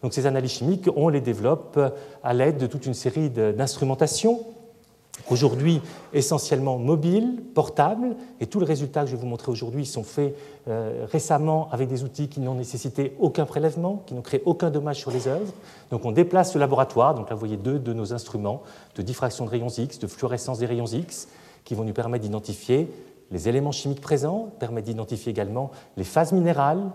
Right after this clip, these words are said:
les pigments, et à tout cela, on associe toute une série d'autres approches techniques pour arriver à un maximum de précision dans la description,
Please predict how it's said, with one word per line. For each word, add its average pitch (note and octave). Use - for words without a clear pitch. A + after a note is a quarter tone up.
les G#2
pigments, C3
et A2+
à G#2+
tout D3+
cela, A#2
on G#2+
associe A2+
toute -
une A2+
série B2+
d'autres D3+
approches -
techniques -
pour D3
arriver B2
à -
un B2
maximum D#3
de A#2
précision C3
dans D3
la C#3
description, D3